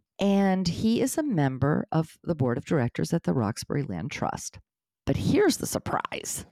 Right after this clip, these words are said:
<laughs> You're probably sitting here wondering, "Why are we talking to a construction and restoration <laughs> expert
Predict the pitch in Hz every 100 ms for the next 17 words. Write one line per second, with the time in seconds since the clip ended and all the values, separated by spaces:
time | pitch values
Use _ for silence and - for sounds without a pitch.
0 | _ 202 175 127 - 240 180 240 240 -
1 | - _ - 370 311 294 381 415 359 330
2 | 254 220 214 151 156 156 139 135 156 202
3 | 262 - 175 170 147 143 143 135 - 127
4 | 131 - 135 - - 147 - 131 104 -
5 | 131 117 135 - 143 185 - - 160 165
6 | - - - 131